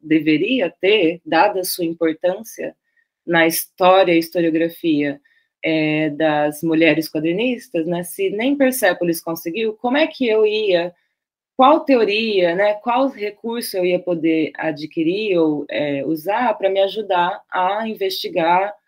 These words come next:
a recepção e a historiografia da Power Paola e da Maitena, né? Então, o que fica mais evidente pra mim na pesquisa é, eu não poderia partir de uma análise de mercado que envolvesse es-,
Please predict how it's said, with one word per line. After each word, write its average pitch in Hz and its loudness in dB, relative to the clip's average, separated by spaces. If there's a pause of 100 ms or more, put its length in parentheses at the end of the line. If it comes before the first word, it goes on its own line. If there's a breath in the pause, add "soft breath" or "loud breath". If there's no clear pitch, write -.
(400)
a 202 4
recepção 196 -2 (180)
e 202 2
a 190 6
historiografia 190 -2
da 180 -4
Power 180 0
Paola 185 -2
e 185 -4
da 190 -4
Maitena, 208 -2
né? 165 -10 (580)
Então, 196 0 (100)
o 190 -6
que 190 2 (120)
fica 202 -4
mais 220 2
evidente 180 0
pra 175 -2
mim 170 0
na 170 -2
pesquisa 247 -2
é, 180 2
eu 202 -2
não 247 -2
poderia 220 2
partir 185 -2
de 190 -6
uma 226 -4
análise 185 -2
de 190 -6
mercado 202 -2
que - -8
envolvesse 208 -2
es-, - -2